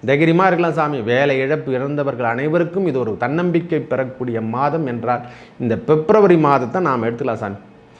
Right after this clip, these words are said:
இந்த ஆண்டின் தொடக்கமே நம்மளுக்கு நன்றாக உள்ளது என்பதை இது நாமளே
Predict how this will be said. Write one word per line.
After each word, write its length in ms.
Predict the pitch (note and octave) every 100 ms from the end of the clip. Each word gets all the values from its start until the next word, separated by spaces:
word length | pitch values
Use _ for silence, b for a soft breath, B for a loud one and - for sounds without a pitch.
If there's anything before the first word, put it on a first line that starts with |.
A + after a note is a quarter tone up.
| B B
இந்த 140 | B2+
ஆண்டின் 540 | C3 C#3 F3 F#3+ F#3 D3+
தொடக்கமே 540 | D3+ F3 F3 F#3+ F#3 G#3+
நம்மளுக்கு 340 | F3 D3+ C#3
நன்றாக 640 | B2+ C#3 D#3+ F#3+ F#3+ G3
உள்ளது 320 | E3+ E3 E3
என்பதை 300 | D#3+ D3 D#3
இது 140 | C3+ A#2+
நாமளே 240 | A#2+ C3